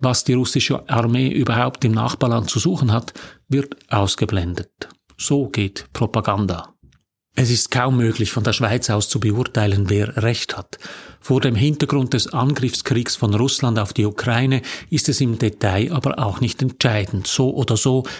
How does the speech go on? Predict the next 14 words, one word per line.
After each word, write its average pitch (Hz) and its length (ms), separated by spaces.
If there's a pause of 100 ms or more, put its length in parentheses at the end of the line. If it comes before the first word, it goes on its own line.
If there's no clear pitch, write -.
(100)
leidet 110 640
die 110 140
Zivilbevölkerung 117 1000
massiv 107 580
unter 113 280
dem 95 180
Beschuss 104 460 (300)
durch 104 240
russisches 110 420
Militär. 98 540 (640)
Trotzdem 135 560
besteht 135 400
die 120 80
Gefahr, 110 440